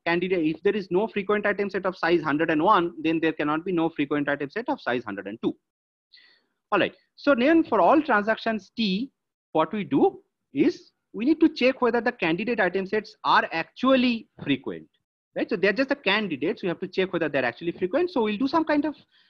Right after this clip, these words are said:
some operation to do that, which is called the subset operation. Okay, the subset means it's a technical way of doing it. So don't worry about the name subset right now. But what it will do essentially is find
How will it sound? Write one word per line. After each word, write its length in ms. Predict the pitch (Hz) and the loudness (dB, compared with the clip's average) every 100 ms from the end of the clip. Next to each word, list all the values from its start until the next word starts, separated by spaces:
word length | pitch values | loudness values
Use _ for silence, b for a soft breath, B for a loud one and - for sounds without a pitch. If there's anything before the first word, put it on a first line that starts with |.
| _ | _
some 280 | _ 226 269 | _ 0 4
operation 580 | 254 233 233 214 214 185 | 4 4 4 4 0 -4
to 60 | 165 | -2
do 200 | 147 151 | -2 2
that, 260 | 143 285 - - | 2 2 0 -4
which 220 | 190 190 | -4 -4
is 120 | 233 | -6
called 240 | - 151 165 | 0 2 4
the 60 | |
subset 500 | 185 - 127 - 196 | 0 0 -4 -2 0
operation. 500 | 208 196 208 196 285 359 b b b b | 2 2 0 0 -2 -4 b b b b
Okay, 240 | - - _ - | -8 -8 _ -4
the 80 | 175 | -2
subset 520 | 175 160 - 269 - | 0 0 2 -2 0
means 280 | 208 208 202 | -2 0 0
it's 140 | 160 | -2
a 40 | |
technical 560 | 175 156 175 202 202 185 | -2 -2 -2 0 2 4
way 220 | 175 180 | 6 6
of 200 | 165 127 | 4 0
doing 300 | 123 156 233 247 | 2 2 4 0
it. 100 | 254 | -2
So 400 | - 170 143 123 | 0 2 2 0
don't 180 | 175 196 | 0 2
worry 140 | 185 175 | 2 2
about 320 | 160 147 151 | 2 0 0
the 80 | 139 | 0
name 240 | 135 135 | 2 0
subset 420 | - - - 143 | -2 -6 -6 -6
right 160 | 147 147 | -6 -6
now. 140 | 190 302 _ _ _ _ _ _ - | -6 -8 _ _ _ _ _ _ -4
But 160 | 156 | 0
what 220 | 175 220 | 2 2
it 100 | 277 | 2
will 220 | 269 247 175 | -2 -4 -2
do 140 | 233 | -2
essentially 460 | 214 208 196 196 214 | 0 -2 -4 -6 -8
is 140 | - | -6
find 300 | - 214 262 | -2 0 0